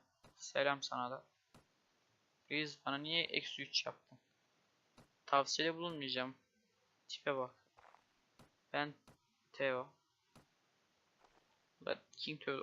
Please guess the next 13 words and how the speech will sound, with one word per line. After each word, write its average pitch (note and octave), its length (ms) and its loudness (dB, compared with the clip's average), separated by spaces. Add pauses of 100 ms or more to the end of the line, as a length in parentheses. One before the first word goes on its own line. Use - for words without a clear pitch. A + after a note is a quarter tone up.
Ulan D#3 260 12
daha D3+ 180 12
King - 260 0
Theoden'la D3+ 400 8
tanışmamışız - 840 2
ya. - 200 -6 (100)
Adamla F#3 460 12
şeyiz. - 560 2 (200)
Tanışmamış. - 680 -4
Bak - 200 -4
tipe - 200 -2
bak B2+ 220 0
ya. - 200 0